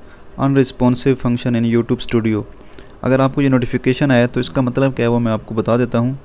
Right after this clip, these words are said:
इस पर आप click करेंगे, click करने के बाद आपको यहाँ पे browser पे लेके जाएगा और यहाँ पे YouTube के एक team के member ने यहाँ पे एक message छोड़ा है, आप देख सकते हो।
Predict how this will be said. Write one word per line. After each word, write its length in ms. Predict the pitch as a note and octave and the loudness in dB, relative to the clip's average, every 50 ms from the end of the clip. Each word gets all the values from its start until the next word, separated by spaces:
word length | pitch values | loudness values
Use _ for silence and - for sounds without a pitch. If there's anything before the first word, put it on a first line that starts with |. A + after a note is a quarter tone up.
| - - - | -16 -16 -14
इस 100 | - A#2 | -12 -10
पर 160 | - - C3 | -4 0 2
आप 180 | A#2+ A#2 A#2 - | 2 2 0 0
click 200 | B2 B2+ B2+ - | -2 -2 -2 0
करेंगे, 340 | D3+ C#3 C#3 C#3 C#3 D3 - - - - - - - - - - - - - | 0 0 0 0 -2 -4 -6 -10 -18 -20 -20 -20 -20 -20 -20 -20 -20 -12 -8
click 220 | - B2 D3 C#3 - | -6 -4 -2 0 0
करने 220 | D#3 C3+ D3 D3+ | 0 2 2 2
के 80 | C#3+ C#3+ | 2 0
बाद 180 | C#3 D3 C#3+ | 0 0 2
आपको 280 | B2+ B2 B2 B2 - C3 | 2 2 0 0 0 -2
यहाँ 140 | A#2+ A#2 A2+ | 0 0 -2
पे 260 | A#2 - B2 B2 A#2 | -2 -4 -4 -4 -4
browser 380 | - A2 A2+ A2+ A2+ A2 B2 A#2 | -2 -2 0 0 0 0 -2 -4
पे 100 | - B2 | -2 -2
लेके 200 | A#2+ A#2+ B2+ A#2+ | -2 -2 0 0
जाएगा 340 | A#2 A#2 A#2 A#2 B2 C3 - - - - - - - - - - - - - - - - - - - - | 0 0 0 -2 -4 -6 -8 -12 -16 -20 -20 -20 -20 -20 -20 -20 -20 -20 -20 -20 -20 -20 -20 -14 -8 -4
और 100 | A#2 A2+ | -2 0
यहाँ 200 | A2+ A#2 B2 B2 | 0 2 0 2
पे 180 | A2+ C3+ B2+ A#2+ | 2 2 4 4
YouTube 360 | C3 C3+ C3+ D3 C#3+ C#3 - | 4 4 2 2 0 -2 -2
के 280 | D3+ D3 C3 C3 B2+ | -4 -4 -2 0 -2
एक 80 | B2+ B2 - - - | -2 -2 -4 -8 -4
team 200 | - C3+ C#3+ C#3+ | 0 0 0 2
के 100 | C3+ C#3+ | 2 0
member 260 | A#2+ A#2 A#2 A#2 A#2+ | 0 0 0 0 0
ने 120 | A#2 A#2+ A#2 | 0 0 0
यहाँ 140 | A2+ A2 G#2+ | 0 -2 -4
पे 140 | - A#2 | -4 -4
एक 420 | - A2 A2+ G#2+ - B2 A#2 A#2 A#2 - - - - | -4 -4 -4 -4 -4 -4 -4 -4 -4 -6 -10 -8 -2
message 340 | B2 A#2 A#2 A#2+ - D3 B2+ | 0 2 2 2 2 -2 -2
छोड़ा 240 | - B2 A#2 A2+ A2 | 0 0 0 2 0
है, 100 | A2+ A2+ | 0 0
आप 120 | A2 G#2+ | -2 -2
देख 180 | G#2 A2+ A2 - | -2 -2 -2 -2
सकते 260 | - B2+ - - A#2 | -4 -6 -4 -4 -4
हो। 80 | B2+ | -4